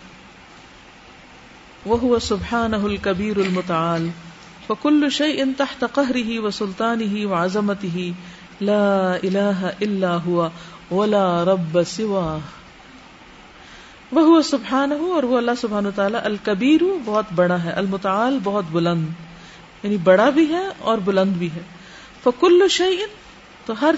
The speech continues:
چیز، تحت قہرہ، اس کے تسلط کے نیچے ہے، وسلطانہ، اور اس کے سلطان کے، اس کی حکومت، اقتدار کے، وعظمتہ، اور اس کی عظمت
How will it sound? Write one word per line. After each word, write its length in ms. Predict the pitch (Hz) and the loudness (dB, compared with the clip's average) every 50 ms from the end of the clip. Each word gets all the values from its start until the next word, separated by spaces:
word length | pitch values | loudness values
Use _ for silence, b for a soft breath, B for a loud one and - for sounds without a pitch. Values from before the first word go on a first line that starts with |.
| - | 0
چیز، 200 | - 214 190 180 170 - - | -4 -4 -4 -4 -4 -6 -2
تحت 320 | - 277 285 - - - 269 254 - | 0 0 0 0 0 -2 -2 0 4
قہرہ، 640 | 311 330 294 214 262 254 262 233 208 208 202 180 170 180 - - - - - - - - - - - - - - | 6 6 6 6 4 2 2 0 0 -4 -4 -6 -6 -8 -12 -18 -20 -20 -20 -20 -20 -20 -20 -20 -20 -20 -14 -6
اس 200 | - 277 - - | -6 -6 -4 -2
کے 100 | - 285 | -4 -2
تسلط 540 | - 226 208 - 240 233 233 240 254 254 - | -2 -2 -2 0 0 0 2 0 0 0 0
کے 100 | 233 214 | -4 -2
نیچے 300 | 196 185 185 190 - 180 | -2 -2 -4 -4 -8 -8
ہے، 140 | 170 170 - - | -8 -10 -8 -6
وسلطانہ، 840 | 180 190 - - 247 226 196 - 262 262 262 247 240 214 214 208 190 | -4 -4 0 0 0 0 2 2 2 4 4 2 2 0 -2 -4 -4
اور 160 | - 190 202 | -4 -4 -4
اس 180 | 196 208 202 - | -4 -4 -6 -6
کے 120 | - 262 | -6 -6
سلطان 520 | 254 - - 185 180 180 196 190 180 175 175 180 | -6 -4 -4 -6 -4 -2 -2 -2 0 0 -2 -4
کے، 100 | - 185 | -6 -8
اس 100 | 190 - | -10 -8
کی 140 | - - 208 | -8 -8 -8
حکومت، 380 | 190 190 - 214 202 185 185 175 - - - B B B B B - - | -6 -6 -4 -4 -2 -2 -2 -4 -6 -12 -20 B B B B B -14 -14
اقتدار 480 | 190 - - - 196 180 185 180 175 175 180 | -14 -8 -2 -2 2 2 2 2 0 -2 -4
کے، 80 | - 170 170 - - | -8 -12 -12 -10 -4
وعظمتہ، 680 | 180 170 175 196 190 226 220 214 214 208 - 190 170 180 170 165 175 B B B B - | -2 2 2 2 2 2 0 0 -2 -4 -6 -8 -8 -8 -8 -10 -12 B B B B -8
اور 120 | - 208 196 | -6 -4 -4
اس 160 | 202 - - - | -4 -4 -6 -10
کی 100 | 233 247 - - - | -10 -10 -10 -10 -6
عظمت 340 | - 180 175 180 185 190 180 | -4 -2 0 0 0 0 -2